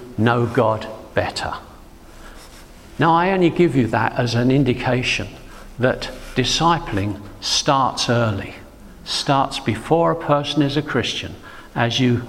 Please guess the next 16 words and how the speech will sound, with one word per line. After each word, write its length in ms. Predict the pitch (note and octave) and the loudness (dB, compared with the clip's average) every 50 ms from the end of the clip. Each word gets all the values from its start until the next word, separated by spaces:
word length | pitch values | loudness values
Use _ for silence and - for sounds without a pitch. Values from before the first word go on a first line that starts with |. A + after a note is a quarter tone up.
| - - - - - | -12 -16 -12 -4 0
learn 340 | A#2 B2 B2+ B2+ B2+ B2+ | 2 2 2 4 2 2
to 320 | B2 B2+ - A#2+ A2 A2 G#2+ - - - - - - - - - - - - - - - - - - | 0 0 0 0 0 0 0 -4 -8 -16 -18 -18 -20 -20 -20 -20 -20 -20 -20 -20 -20 -20 -20 -12 -6
to 100 | - A#2 | -2 -2
get 280 | G#2 - D3+ D#3 - C#3+ | 2 2 2 2 2 2
alongside 760 | B2+ C3 B2+ B2 B2+ B2 B2+ - A#2+ A2+ G#2+ G2+ G2+ - - | 2 2 4 2 2 0 0 0 0 0 0 0 -2 -4 -6
them, 180 | G2+ G2 G2 - | -6 -6 -4 -2
doing 300 | - G3+ A3+ A#3 A3 G#3+ | 2 4 4 4 4 4
what 200 | G3 F#3+ F#3 - | 4 2 2 0
Jesus 420 | - - D3+ D#3 D3+ B2+ C#3+ C3+ - | 0 0 2 2 2 2 0 -2 -2
said, 400 | - - A2+ F#2+ G#2 G2 - - - - - - - - - | -2 -2 -2 -4 -4 -6 -10 -14 -18 -20 -20 -20 -20 -10 -2
"Go, 640 | - C3+ C3 C3+ C3 C3+ C#3 C3+ C3 C3+ C3 - - - - - - - - - - - - - - - - - - - - - - - - - - - - - - - - - - | 0 2 2 4 2 2 2 2 2 0 -4 -8 -14 -18 -20 -20 -20 -20 -20 -20 -20 -20 -20 -20 -20 -20 -20 -20 -20 -20 -20 -20 -20 -20 -20 -20 -20 -20 -20 -20 -20 -20 -14 -6 -4
make 360 | G2+ G#2 A#2 C3 C#3 - - | 0 2 2 2 0 0 -2
disciples, 960 | - A#2+ - - - A#2 A2 G#2 G#2+ - - G2+ - - - - - - - - - - - - - - | -4 -2 -2 0 2 2 2 0 -2 -6 -10 -12 -8 -6 -4 -4 -4 -6 -8 -12 -20 -20 -20 -20 -14 -4
work 440 | - A#2+ D3 D#3+ D#3+ D#3+ D#3+ - - | 2 4 4 4 4 2 -2 -2 0
with 240 | C3 A2+ - - - | 0 0 0 -2 -4
them, 200 | - G2+ - - | -8 -8 -8 -10